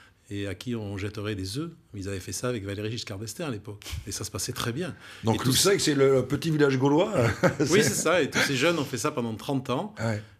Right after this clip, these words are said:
Speaker 1: Et on venait de très loin pour les fêtes de village à Luxeuil, pour voir des spectacles dans le village. Et au bout de trente ans, euh, toute cette énergie-là a été transformée. Et ils ont eu la chance d'avoir un voisin, un artiste, Bernard Lubat,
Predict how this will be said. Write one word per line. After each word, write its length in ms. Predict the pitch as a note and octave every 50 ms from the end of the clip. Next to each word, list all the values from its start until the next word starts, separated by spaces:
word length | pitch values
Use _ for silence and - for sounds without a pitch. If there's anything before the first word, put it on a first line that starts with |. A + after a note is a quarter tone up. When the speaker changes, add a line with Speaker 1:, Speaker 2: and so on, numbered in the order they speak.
| _ _ -
Speaker 1:
Et 100 | A2 A2
on 80 | A#2
venait 260 | A2 A2+ A#2+ C3 C#3
de 60 | B2+ A2
très 200 | - - - D3
loin 260 | C#3+ C#3 C#3+ D3+ F3 F3+
pour 260 | F3 - C3 A2+ A2
les 120 | A2+ A2
fêtes 180 | - - C3+ B2+
de 60 | A#2
village 280 | G#2 A2 A#2 C3 C3 B2+
à 60 | A2+
Luxeuil, 380 | G#2 A#2+ A2 - - G#2+ A2+ A#2+
pour 180 | - - F#2+
voir 160 | F2+ A2 B2 A#2+
des 60 | A#2
spectacles 500 | - - - A2 - - C3+ D3+ E3 D3
dans 120 | A#2 B2
le 60 | B2
village. 400 | A2+ B2 G2 G2 G2 G2+ - - _ -
Et 60 | G2+
au 40 | G2+
bout 120 | G#2+ A#2+
de 40 | -
trente 320 | - - A#2 G#2 F#2+ -
ans, 240 | B2+ C#3+ F3 G#3 - - - - - - - - - _ _ _ _
euh, 80 | G2+ F#2+
toute 160 | F#2 - B2+
cette 180 | - C#3 C3 C3
énergie-là 520 | B2+ A2 A#2 G#2+ G2 G#2+ G#2+ - A#2 C#3+
a 60 | D#3
été 180 | D3 C3 - G#2+
transformée. 680 | - - C3+ C3 - - A#2+ A2 G#2+ G#2 B2 D#3+ F#3+ - - _ _ _ _ _ _ -
Et 80 | - G#2
ils 120 | G2+ G2
ont 80 | G#2+ G#2
eu 40 | G2+
la 80 | G2+
chance 220 | F#2+ - C#3 C3+ B2
d'avoir 360 | A2 G2+ G#2 A#2 A#2+ A#2+ G#2+
un 140 | G2 G2+ G2+
voisin, 360 | F#2+ G#2+ A2 G#2 G#2 G#2+ A#2
un 180 | B2+ B2 G#2 G#2
artiste, 320 | G#2 - - - A2+ B2
Bernard 280 | G#2+ G#2 G#2 A2 G#2+ G#2
Lubat, 300 | G#2 F2+ F2+ A2 C3+